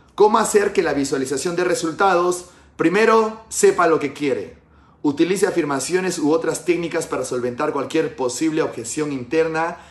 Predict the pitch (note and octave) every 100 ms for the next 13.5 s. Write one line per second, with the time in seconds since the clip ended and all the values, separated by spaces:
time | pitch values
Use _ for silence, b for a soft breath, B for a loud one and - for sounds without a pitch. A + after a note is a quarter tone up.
0 | B A#2+ B2+ C3 C3 D3 D3+ B2+ A#2+ B2+
1 | A#2 - - _ b b b b b b
2 | - E3 E3 E3 D#3 A3 G3+ E3+ G3+ G3+
3 | G3 F3 D3 C#3 - F3+ F3 - E3 E3
4 | E3 E3+ D#3+ E3 C#3+ C3 C3 C#3 D#3 E3+
5 | E3 D#3 C#3 - - F3+ C#3+ G#2 - C3
6 | A#2+ D#3+ D#3+ D3 C#3 - C3 C#3+ C#3 C3+
7 | - D3+ C#3+ D3 F#3+ G#3+ D3+ A2+ B B
8 | B B B B C#3+ E3 - E3 D#3+ G#3
9 | G#3 F3+ D3 F#3 F#3+ E3+ D#3 D#3+ F3+ F#3
10 | F3+ E3+ - - C3+ D#3+ D#3+ F3 F#3 B3+
11 | C4+ B3+ G3+ G#3+ A3+ D#3+ - B B B
12 | C#3 D#3+ G3 G#3+ G3 - G#3+ G#3 F3 D3+
13 | A3 G3 B2+ A2+